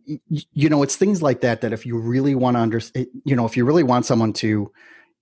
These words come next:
y-, uh, you know, to put it together so that it is a layered and functional strategy, like, you really should hire somebody. And it's not that expensive to do. It's not an, uh,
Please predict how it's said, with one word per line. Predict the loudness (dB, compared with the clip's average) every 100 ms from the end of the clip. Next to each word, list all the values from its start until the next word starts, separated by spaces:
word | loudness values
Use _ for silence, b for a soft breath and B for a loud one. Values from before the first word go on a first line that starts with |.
| _ _ _
y-, | -4 0
uh, | 2
you | 2 4
know, | 2
to | 0 0 0
put | 0 0
it | 0
together | 0 0 0 0
so | 0
that | 0 0 -2
it | -2 0
is | 2 2
a | 0
layered | 0 0 2 2 0 -2 -6 B B
and | -8 -6
functional | -2 0 0 -2 -2
strategy, | -6 -2 2 2 2 -2 -6 -6
like, | -6 -6 -6
you |
really | 0 2 2
should | 2 0 0
hire | 2 0 0
somebody. | -4 -4 -4
And | -4
it's | -6 0
not | 0 0 -6 _ _ _ _ _ _ 0
that | 0 0 -4
expensive | -6 -2 2 2 4 0 0 -6
to | -10
do. | -6 -2 0 0
It's | -2 0
not | 2 2
an, | 2
uh, | 2 2 2